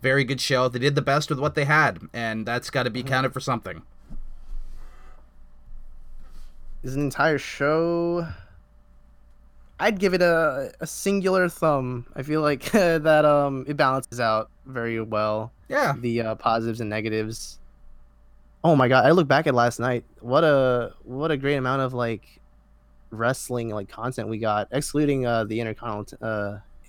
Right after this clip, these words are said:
Speaker 2: I C match. I just,
Speaker 1: Yeah.
Speaker 2: uh,
Speaker 1: Mm-hmm.
Speaker 2: I can't forget that one in a way. But, um, yeah, just the, from the great, um, I guess, the great Boneyard match that we had, and then the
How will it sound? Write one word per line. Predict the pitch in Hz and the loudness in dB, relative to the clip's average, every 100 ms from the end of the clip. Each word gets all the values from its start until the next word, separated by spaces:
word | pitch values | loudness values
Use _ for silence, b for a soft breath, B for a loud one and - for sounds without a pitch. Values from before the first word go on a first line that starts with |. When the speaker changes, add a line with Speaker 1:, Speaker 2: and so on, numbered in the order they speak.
| 131 | -6
Speaker 2:
I | 135 139 | -2 0
C | 139 | 0
match. | 120 104 101 - - - | -2 0 -2 -6 -16 -4
I | - | 0
just, | 143 139 123 | 4 4 4
Speaker 1:
Yeah. | 110 | 2
Speaker 2:
uh, | 101 104 - _ _ - | 0 -2 -10 _ _ -8
Speaker 1:
Mm-hmm. | 127 131 123 | -4 -2 -2
Speaker 2:
I | 120 | -4
can't | - 107 | -4 -6
forget | 117 117 110 | -6 -10 -4
that | 110 107 | 0 0
one | 104 107 | -2 -4
in | 104 | -4
a | 104 | -2
way. | 104 107 107 - | -2 -4 -6 -6
But, | - 127 | 2 6
um, | 139 135 127 | 6 4 2
yeah, | 131 185 160 - - | 4 4 2 -2 -6
just | 135 - | -4 -2
the, | 135 131 127 117 - b - - - - - - | 2 4 4 2 -6 b -20 -16 -14 -14 -14 -8
from | - 175 | 2 4
the | 160 | 4
great, | 143 156 175 - - - - | 2 4 4 2 -4 -8 -2
um, | 135 156 156 151 147 143 139 - - - - - | 4 6 6 4 0 -2 -4 -10 -16 -14 -14 -6
I | 127 | 0
guess, | 143 143 - - - - - - - - - - - - - - | 2 2 -2 -12 -14 -18 -18 -16 -16 -16 -16 -16 -18 -20 -20 -14
the | 127 | -8
great | 127 123 143 131 | -6 -2 -2 -2
Boneyard | 117 135 160 120 113 | -2 0 2 2 2
match | 110 107 - | 0 -2 -2
that | 113 | -4
we | 110 | -2
had, | 117 110 110 110 | 0 2 2 0
and | 120 | -2
then | 117 117 | -4 -2
the | 117 113 110 107 110 | 0 0 2 0 -4